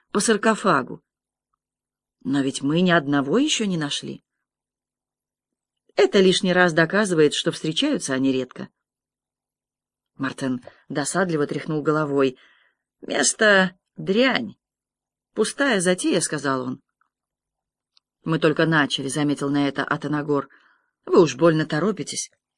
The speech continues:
«Простите, учитель», — сказал Мартен. «Ничего страшного,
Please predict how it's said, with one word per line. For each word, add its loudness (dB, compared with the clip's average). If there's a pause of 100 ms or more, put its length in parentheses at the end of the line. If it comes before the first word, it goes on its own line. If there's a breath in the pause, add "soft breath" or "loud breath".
(1300)
«Простите, 0
учитель», — -2
сказал -2
Мартен. -4 (1300)
«Ничего 0
страшного, 2